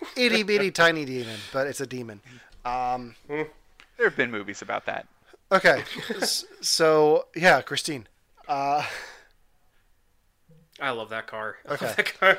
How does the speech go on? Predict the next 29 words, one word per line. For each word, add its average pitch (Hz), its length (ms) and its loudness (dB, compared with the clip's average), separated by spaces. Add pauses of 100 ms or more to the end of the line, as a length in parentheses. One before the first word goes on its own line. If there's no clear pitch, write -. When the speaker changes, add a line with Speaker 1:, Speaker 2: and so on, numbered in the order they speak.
(120)
Speaker 3:
<laughs> 202 120 0
Speaker 1:
So 165 140 0
let's 185 240 4
talk 180 260 4
about. 151 420 2 (720)
I 147 60 -2
like 165 160 2
how 175 160 8
I, 160 120 6 (300)
I've 147 120 -2
got, 139 180 2
like, 131 140 -2
a 120 80 -6
Wilson 120 480 -6
thing 110 220 -12
going 107 260 -10
on 104 160 -10
right 104 140 -10
now 107 180 -8
in 104 80 -12
the 101 80 -12
video 104 300 -14
chat. 98 440 -8 (380)
Um, 185 340 -6
Speaker 2:
Oh 180 120 0
yeah, 175 140 -4
you 208 140 -8
do. 101 320 -8 (640)
Speaker 1:
So 123 640 -4